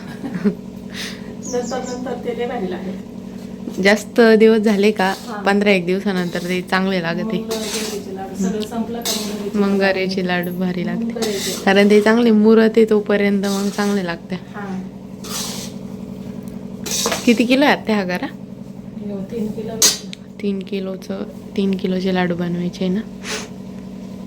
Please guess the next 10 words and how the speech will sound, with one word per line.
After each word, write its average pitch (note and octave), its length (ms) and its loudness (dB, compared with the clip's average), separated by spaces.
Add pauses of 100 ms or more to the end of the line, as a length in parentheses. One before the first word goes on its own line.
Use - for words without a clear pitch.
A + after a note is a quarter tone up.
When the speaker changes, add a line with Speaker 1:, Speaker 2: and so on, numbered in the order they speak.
(960)
Speaker 2:
तर G3 80 2 (160)
तो G3+ 60 8
तुपात G#3 360 4
चांगला G#3+ 380 2
भाजून F#3+ 400 4
घ्यायचा F#3 360 2
आहे. - 220 -8 (2000)
Speaker 1:
भाजून F#3+ 360 -4
घ्यायचं F#3 340 -8
तुपामध्ये. F#3+ 760 -8